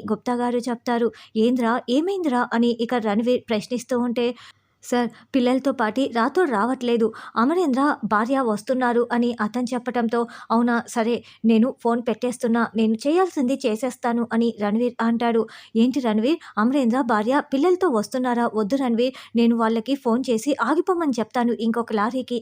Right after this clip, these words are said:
అని లాయర్ అంటాడు. "లేదు లాయరు, ఇప్పుడు అనుకున్నది జరిగి తీరాల్సిందే. ఇప్పుడు పిల్లలతో పాటి అమరేంద్ర భార్య కూడా చనిపోయారనుకో,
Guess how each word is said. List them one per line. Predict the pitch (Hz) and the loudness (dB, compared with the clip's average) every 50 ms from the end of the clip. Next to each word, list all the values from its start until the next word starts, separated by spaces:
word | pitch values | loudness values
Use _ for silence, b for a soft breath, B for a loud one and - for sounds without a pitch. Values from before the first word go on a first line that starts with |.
| - | -2
అని | 233 233 240 240 233 226 | 0 2 2 0 0 0
లాయర్ | 208 202 202 233 247 240 240 - | -2 0 0 0 0 -2 -2 -4
అంటాడు. | 233 240 233 226 247 240 233 233 - B B B B B B - | -2 -2 0 0 0 0 2 0 0 B B B B B B 0
"లేదు | 220 220 240 247 254 247 214 - | 2 2 4 4 2 0 0 0
లాయరు, | 233 226 233 233 214 233 220 220 B B B - | 0 2 2 2 2 2 0 0 B B B -2
ఇప్పుడు | 240 233 240 220 233 269 262 - | -2 0 2 4 4 4 4 2
అనుకున్నది | 240 277 330 320 392 359 302 240 214 262 - - | 0 -2 0 0 0 0 0 0 0 -2 -2 -2
జరిగి | 214 - 202 214 233 247 - - | -4 -2 -2 -2 -2 -2 -2 -2
తీరాల్సిందే. | 226 208 208 240 247 247 240 - 254 233 233 233 226 - B B B B B | -2 0 0 0 -2 -4 -4 -2 -2 0 2 0 0 -2 B B B B B
ఇప్పుడు | 240 240 240 208 220 247 262 233 - | -2 -2 0 0 2 2 2 2 0
పిల్లలతో | - 240 214 233 233 240 226 254 247 | -2 0 0 0 0 0 -2 -4 -2
పాటి | - 226 208 202 269 277 - - - | -2 -2 -2 -2 -2 -4 -4 -2 -4
అమరేంద్ర | 240 254 311 349 359 339 269 240 269 277 - 208 | -2 0 0 0 0 0 0 0 0 -2 0 0
భార్య | 220 208 220 254 269 262 | 0 0 0 0 0 0
కూడా | - 226 220 247 254 - | 0 0 0 0 -2 -2
చనిపోయారనుకో, | - 254 214 214 233 240 285 269 262 254 247 247 233 233 233 240 233 | -4 -2 -2 -2 0 0 0 0 0 0 0 0 -2 -2 0 0 0